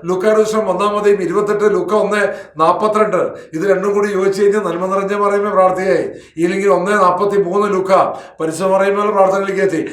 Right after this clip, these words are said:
അപ്പോ നമ്മുടെ അധരത്തിൽ നിന്നും ഓരോ രഹസ്യങ്ങൾ ധ്യാനിക്കുമ്പോഴും സ്വർഗസ്വനായ അന്നൊന്നുണ്ടാകാരം നന്മ നിറഞ്ഞ മറിയമേ, ആ, അതൊക്കെ നമ്മൾ ധ്യാനിക്കുമ്പോൾ മുഴുവൻ ദൈവത്തിന്റെ തിരുവചനം കടന്നു വരുന്നത്.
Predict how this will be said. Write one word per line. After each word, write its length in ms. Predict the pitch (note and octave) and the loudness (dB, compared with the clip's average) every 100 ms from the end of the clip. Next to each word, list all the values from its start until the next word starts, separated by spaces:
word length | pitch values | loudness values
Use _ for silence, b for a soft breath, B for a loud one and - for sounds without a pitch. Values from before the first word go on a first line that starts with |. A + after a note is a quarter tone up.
| B E3+ | B -6
അപ്പോ 380 | A3 G#3+ G#3 F3+ | -2 0 0 -2
നമ്മുടെ 220 | E3+ G#3 | 0 2
അധരത്തിൽ 560 | F#3+ F#3 G3 G3+ G3+ G#3+ | 2 2 0 0 -2 -2
നിന്നും 400 | G#3 G#3+ G#3 B B B | -2 -2 -4 B B B
ഓരോ 300 | D3 F3 G3+ | 0 4 4
രഹസ്യങ്ങൾ 500 | F3+ F#3+ F#3 G#3+ A3 | 2 0 -2 -2 -2
ധ്യാനിക്കുമ്പോഴും 760 | G3+ G3+ G3+ G3 G3+ G3+ G3+ G#3 | 2 2 2 0 0 2 0 0
സ്വർഗസ്വനായ 680 | F#3+ D3+ F3+ - G3+ G3+ G#3 G3+ B B | -4 -2 -4 -4 -2 0 2 0 B B
അന്നൊന്നുണ്ടാകാരം 800 | D3+ E3 G3 G3+ G3 G3+ G3+ G#3 G3 | -8 -6 -2 0 2 2 2 0 -2
നന്മ 260 | D#3+ F3 | -4 -4
നിറഞ്ഞ 300 | F#3+ F#3+ G3 | -4 -2 -2
മറിയമേ, 540 | G3+ G3+ G#3 G#3 G#3 G#3 B B D#3 | -2 0 0 0 -2 -4 B B -2
ആ, 220 | D#3+ E3 | 0 2
അതൊക്കെ 440 | F3 F#3+ A3 G#3+ | 0 0 0 2
നമ്മൾ 240 | F3+ G3 D#3+ | 2 0 -4
ധ്യാനിക്കുമ്പോൾ 840 | D#3+ E3 F3+ G3 G#3 G#3 A3 G#3+ | -2 0 -2 -4 -2 2 4 4
മുഴുവൻ 520 | F3+ F#3+ G3 F3+ - B B - | 0 4 4 4 -2 B B -6
ദൈവത്തിന്റെ 600 | F3+ G3+ G#3+ G#3+ G#3+ A3 | -2 0 0 2 0 0
തിരുവചനം 640 | F#3 F3 G#3 G#3 A3+ A3 | -4 -2 0 0 0 0
കടന്നു 200 | A3 A3 | 0 2
വരുന്നത്. 460 | G#3+ G#3 F#3+ - | 2 4 2 2